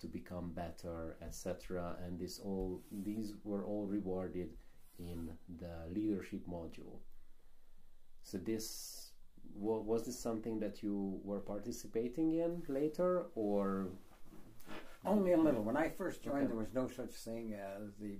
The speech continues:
Speaker 2: bronze and silver and everything.
Speaker 1: Okay.
Speaker 2: That, that wasn't. That came in later.
Speaker 1: Okay.
Speaker 2: When they divided it <clears throat> into, into the two, just as you're saying, the le-, leadership, communication and leadership. And so your manual was the communication and leadership manual.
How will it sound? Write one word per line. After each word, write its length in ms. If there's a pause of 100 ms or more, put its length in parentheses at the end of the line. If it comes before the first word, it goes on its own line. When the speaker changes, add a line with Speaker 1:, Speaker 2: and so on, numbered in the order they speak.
Speaker 2:
bronze 640
and 180
silver 600 (100)
and 100
everything. 400 (100)
Speaker 1:
Okay. 240 (140)
Speaker 2:
That, 160 (460)
that 160
wasn't. 320
That 180
came 180
in 160
later. 360 (360)
Speaker 1:
Okay. 200
Speaker 2:
When 160
they 100
divided 540
it 140 (520)
<clears throat> 320
into, 560
into 220
the 100
two, 240
just 240
as 140
you're 100
saying, 340
the 60
le-, 260
leadership, 480
communication 640
and 100
leadership. 460
And 100
so 120
your 160
manual 420
was 220
the 60
communication 640
and 120
leadership 420
manual. 380